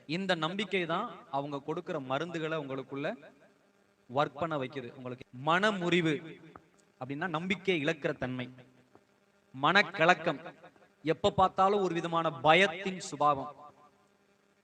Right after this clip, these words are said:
மனம் பேதலித்தல், ஒரு பதட்டத்தன்மை, அசம்பாவிதம் நடந்துருமோ, ஏதோ நடந்துருமோ, நடந்துருமோ அப்படின்ற ஒரு திகில் உணர்வு, மனக்லேசம்,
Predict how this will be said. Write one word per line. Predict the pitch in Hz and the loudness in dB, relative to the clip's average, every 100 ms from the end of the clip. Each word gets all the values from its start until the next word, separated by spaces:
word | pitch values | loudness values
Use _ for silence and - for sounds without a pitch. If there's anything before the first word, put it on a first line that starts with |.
| _ _ | _ _
மனம் | 131 156 185 220 202 - | -6 2 4 2 -2 2
பேதலித்தல், | 190 226 226 214 - 165 139 156 - - _ _ - | 6 6 6 2 0 -4 -4 -12 -20 -20 _ _ -6
ஒரு | 160 156 | -6 -2
பதட்டத்தன்மை, | - 185 202 226 - 170 160 135 156 - - _ - | 2 4 4 2 2 2 0 -2 -10 -16 -20 _ -12
அசம்பாவிதம் | - 170 165 156 | -2 2 2 2
நடந்துருமோ, | 143 156 156 147 147 127 - - _ _ _ _ - - _ | 0 0 -2 -2 -4 -6 -14 -20 _ _ _ _ -20 -20 _
ஏதோ | - 151 | -4 0
நடந்துருமோ, | 151 170 170 151 147 123 | 2 2 0 -2 -2 -2
நடந்துருமோ | 143 165 156 143 | -2 -2 -2 -2
அப்படின்ற | 147 143 135 190 - - - | -2 -6 -4 -6 -8 -20 -12
ஒரு | 147 139 | -8 -4
திகில் | 131 208 254 | 2 6 8
உணர்வு, | 214 170 180 147 - - - - - - - - _ _ _ _ _ _ _ _ - | 8 6 4 2 -2 -10 -18 -20 -20 -20 -20 -20 _ _ _ _ _ _ _ _ 0
மனக்லேசம், | 170 214 175 220 196 233 - 294 - 233 - | 2 2 0 4 8 8 8 0 -2 -12 -16